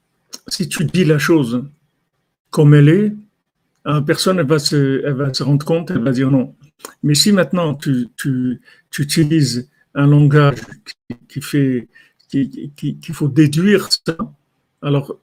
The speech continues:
en fait, t'as pas, t'as pas vraiment dit, tu as dit, mais tu l'as pas dit. On voit pourquoi ils ont choisi un Français fou pour, pour le roi.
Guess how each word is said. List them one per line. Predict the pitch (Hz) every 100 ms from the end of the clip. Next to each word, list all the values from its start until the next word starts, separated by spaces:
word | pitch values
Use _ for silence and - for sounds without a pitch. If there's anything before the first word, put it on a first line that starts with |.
| -
en | 147
fait, | 190 190
t'as | 165
pas, | 143 165 165 151 143 - _ _ _ _ -
t'as | 143
pas | 165
vraiment | 147 131 135 151 147 147
dit, | 143 151 214 220 - _ _ _ _ _ _
tu | 165
as | 156
dit, | 127 214
mais | 233 170
tu | - 170
l'as | 165
pas | 151 185
dit. | 143 151 - - - _ _ _ _ _ _ _ _ _ _ _ _ _
On | 139
voit | 139 208
pourquoi | 202 - 185
ils | 147
ont | 156
choisi | - 156 147
un | 147
Français | - 147 143 143
fou | - 139 127 _ _ _
pour, | 147 120
pour | - 131 127
le | 127
roi. | 127 113